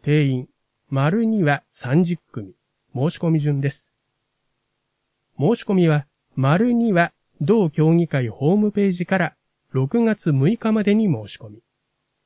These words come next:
なお、託児があります。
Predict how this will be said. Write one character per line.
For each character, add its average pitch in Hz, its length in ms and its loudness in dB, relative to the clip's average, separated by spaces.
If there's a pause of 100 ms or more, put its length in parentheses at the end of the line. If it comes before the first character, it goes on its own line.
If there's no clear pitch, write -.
(720)
な 143 160 0
お、 127 220 -8
託 120 240 -2
児 185 140 -4
が 170 140 0
あ 156 60 -2
り 156 120 -2
ま 151 100 0
す。 - 200 -18